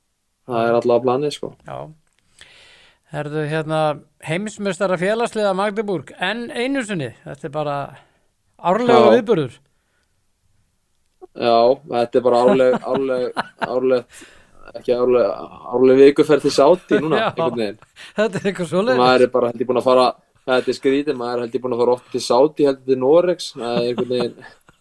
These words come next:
Speaker 2: <laughs>
Speaker 1: þú veist, þetta er einhvern veginn svona súralískt dæmi, sko, en hérna, jú, jú, bara gaman að þessu, geggja, bara geggja fyrir félaginn og klubbinn og, og þú veist, einhvern veginn,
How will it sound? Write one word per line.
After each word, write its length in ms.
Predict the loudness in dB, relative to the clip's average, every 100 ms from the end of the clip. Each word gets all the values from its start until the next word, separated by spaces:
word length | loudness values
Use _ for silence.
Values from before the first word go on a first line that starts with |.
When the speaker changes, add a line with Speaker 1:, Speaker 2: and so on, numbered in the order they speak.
| -8 -8 _ -18
Speaker 2:
<laughs> 840 | -18 _ _ _ _ _ _ -20 -4
Speaker 1:
þú 100 | -4
veist, 140 | -2
þetta 100 | -2
er 140 | 0 0
einhvern 180 | 2
veginn 140 | 2 2
svona 840 | 2 2 0 -10 -18 -16 -12 2
súralískt 380 | 4 6 6 4
dæmi, 240 | 0 -2
sko, 180 | -2 -2
en 220 | -2 -4 -8
hérna, 380 | -12 -10 -6 -4 -4
jú, 220 | 4 6 6
jú, 140 | 4
bara 180 | 0 -4
gaman 280 | -4 -4 -6
að 80 |
þessu, 180 | -6 -8 -12 _
geggja, 360 | -4 0 2 2 0 _ _ _ _
bara 160 | 0 4
geggja 240 | 4 4 4
fyrir 400 | 4 4 2 -2 -10 -14 -12
félaginn 560 | 0 4 4 4 2 0
og 80 | -4
klubbinn 580 | -6 -2 0 0 -4 -6
og, 480 | -4 -4 -4 -6 -12 _ _ _ _
og 200 | 0 0
þú 120 | 0 -4
veist, 140 | -4
einhvern 280 | -4 -4 -4
veginn, 280 | -4 -4